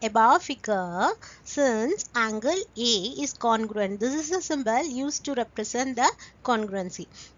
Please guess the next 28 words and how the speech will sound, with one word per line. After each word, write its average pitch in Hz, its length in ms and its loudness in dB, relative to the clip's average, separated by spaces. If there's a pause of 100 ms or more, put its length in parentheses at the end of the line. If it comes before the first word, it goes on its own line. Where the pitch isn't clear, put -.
So 285 400 4
angle 240 400 0 (160)
A 214 380 -2 (240)
is 320 420 -2
congruent 240 640 2
to 311 80 2
angle 202 440 -2 (100)
P 208 360 -6 (360)
and 254 200 2
angle 277 480 4 (120)
B 247 460 -2
is 302 160 0
congruent 262 680 2
to 370 180 4 (180)
angle 226 340 2 (460)
Q. 208 240 -6 (560)
Then 339 200 6 (160)
by 269 220 8 (300)
A 240 200 -6 (100)
A 302 200 -4
similarity, 202 760 -8 (180)
we 247 120 -12
can 208 260 -6
say 208 260 -4 (360)
these 339 340 2
two 302 340 -2 (160)
triangles 196 580 -2
are 294 240 6